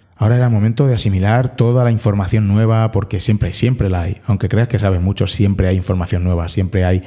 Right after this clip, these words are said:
los comentarios que has hecho con los profes, las, de los talleres, lo que te han dicho esta, eh, eh, estos innoeducators que saben muchísimo.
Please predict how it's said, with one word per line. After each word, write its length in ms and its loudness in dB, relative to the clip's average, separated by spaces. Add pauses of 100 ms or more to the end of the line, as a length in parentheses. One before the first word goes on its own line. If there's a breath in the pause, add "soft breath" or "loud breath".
(680 loud breath)
los 520 -2
comentarios 560 -2
que 80 -2
has 80 -2
hecho 180 -2
con 120 0
los 100 0
profes, 500 -2
las, 480 -6
de 220 0
los 180 0
talleres, 480 0
lo 100 2
que 120 -2
te 80 -2
han 80 2
dicho 320 0
esta, 260 -2
eh, 220 0
eh, 120 0
estos 300 -2
innoeducators 720 0
que 200 -2
saben 440 0
muchísimo. 800 0